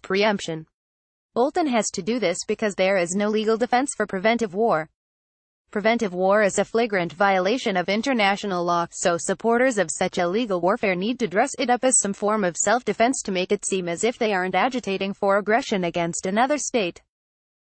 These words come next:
They have no problem with waging illegal warfare, but for political reasons they have to keep up the appearance of respecting the law.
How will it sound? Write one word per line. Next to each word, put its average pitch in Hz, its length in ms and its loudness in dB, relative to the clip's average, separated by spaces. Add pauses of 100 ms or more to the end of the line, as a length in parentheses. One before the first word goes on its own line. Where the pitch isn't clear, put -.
(160)
They 233 60 4
have 175 140 0
no 214 160 0
problem 240 420 0
with 165 160 -4
waging 180 360 -2
illegal 185 460 0
warfare, 208 600 0
but 220 140 0
for 185 120 -4
political 196 480 -2
reasons 185 440 -4
they 226 180 2
have 254 200 -2
to 262 40 -4
keep 247 240 -4
up 247 160 2
the 196 140 -2
appearance 196 480 0
of 170 80 -4
respecting 190 580 -2
the 208 120 -2
law. 190 340 0